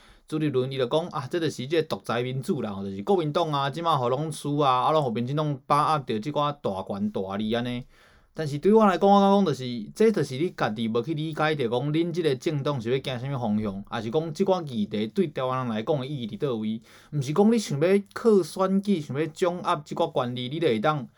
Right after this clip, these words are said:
透由即寡放风声，还是讲即寡手段来去处理即马的政治议题？因为其实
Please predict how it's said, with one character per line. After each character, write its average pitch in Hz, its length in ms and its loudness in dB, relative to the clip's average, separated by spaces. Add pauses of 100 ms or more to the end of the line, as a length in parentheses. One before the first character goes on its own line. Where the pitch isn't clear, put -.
(180)
透 190 280 2
由 156 120 -2
即 147 120 -6
寡 165 140 -4
放 147 220 0
风 131 220 -2
声， 160 180 -6
还 135 100 0
是 104 100 -8
讲 143 180 -2
即 147 80 -8
寡 151 160 2
手 151 240 -2
段 123 340 -2
来 127 140 -2
去 160 140 -4
处 147 340 -4
理 156 160 -2
即 156 140 -8
马 156 160 -2
的 123 80 -2
政 131 240 -4
治 101 100 -4
议 98 240 -4
题？ 98 240 -6
因 143 100 -4
为 156 80 -2
其 160 120 -6
实 214 180 -2